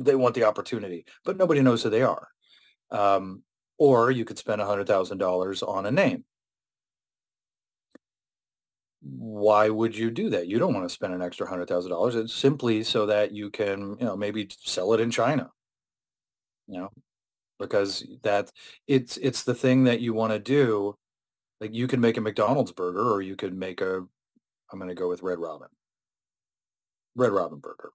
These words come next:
They're all different ingredients, and therefore a different price point. But you know what you're going, you know what you're going for.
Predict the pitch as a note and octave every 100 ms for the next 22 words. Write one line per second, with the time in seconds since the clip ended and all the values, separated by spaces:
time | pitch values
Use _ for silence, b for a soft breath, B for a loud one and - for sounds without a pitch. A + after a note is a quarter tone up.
0 | _ - A#2+ B2 C3+ C#3+ C#3 C#3 A#2 G#2+
1 | F#3 D#3 A2+ G#2+ A2 - - A2 G#2+ G#2+
2 | - G#2+ G2+ F#2 F#2+ D#2+ F2+ - _ -
3 | _ _ _ _ _ _ _ _ _ _
4 | - A#2+ G#2 - - A2 A#2 A#2 A2+ G#2
5 | G#2 G#2+ G#2 F#2+ F#2 F#2 _ - A#2 A2
6 | G#2 A2 C3+ B2+ - - -